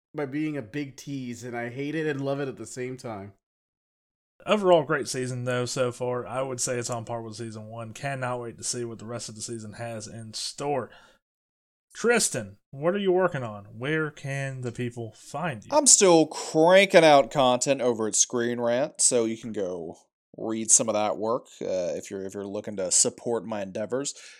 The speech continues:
Speaker 3: But if you just wanna, you know, stalk my socials, then you can find me on Instagram, TikTok, and Twitter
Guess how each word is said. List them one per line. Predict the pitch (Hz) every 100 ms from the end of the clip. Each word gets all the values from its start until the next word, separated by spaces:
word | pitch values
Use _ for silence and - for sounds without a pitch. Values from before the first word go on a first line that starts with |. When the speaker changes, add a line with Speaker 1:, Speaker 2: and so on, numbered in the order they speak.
| _
Speaker 3:
But | 147 196 160
if | 156
you |
just | 143 131
wanna, | 143 139 120
you | 120 127
know, | 98 -
stalk | - - 127 120
my | 135 113
socials, | - 131 123 117 107
then | 135
you | 120
can | 110
find | - 113 110
me | 110 107
on | 120 113 104
Instagram, | 120 113 123 117 107
TikTok, | - 120 - 110 107 -
and | 175 151 117
Twitter | - 101 98